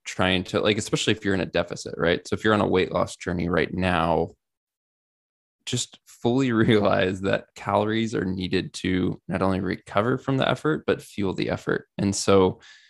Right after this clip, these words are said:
being in too much of a deficit or trying to manage the timing of your intake with these longer fasted windows can be so stinking detrimental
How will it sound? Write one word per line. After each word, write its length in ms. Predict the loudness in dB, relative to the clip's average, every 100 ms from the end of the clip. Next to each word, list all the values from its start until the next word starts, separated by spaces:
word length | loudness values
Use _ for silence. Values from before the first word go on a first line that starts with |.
| _ _ _ _ 0
being 180 | 4
in 120 | 4 2
too 240 | 0 0
much 260 | 2 0 -2
of 80 |
a 80 | -6
deficit 600 | -2 -2 -2 -8 -4 -4 -6 _ _ _ _
or 500 | 0 4 4 4 2 -2
trying 340 | -4 0 0
to 440 | -2 -2 -2 -2 -6 _ _ _ _ _
manage 640 | -6 0 2 2 -2 -6
the 160 | -6 -6 -6 _
timing 680 | -12 -6 0 2 2 2 0
of 240 | -2 -4 -2
your 140 | -2
intake 560 | 0 -2 -2 -2 -2 -6
with 120 | -8
these 180 | -8 -4
longer 480 | 0 2 2 0
fasted 540 | -6 -2 -4 -4 -12 -8
windows 720 | -4 -2 0 0 0 -6 -12 _ _ _ _ _ _ _ _ -12
can 160 | -6
be 140 | -2 -2
so 420 | -2 2 4 4
stinking 440 | 0 -4 -2 0
detrimental 760 | -2 -2 -2 -2 0 0 0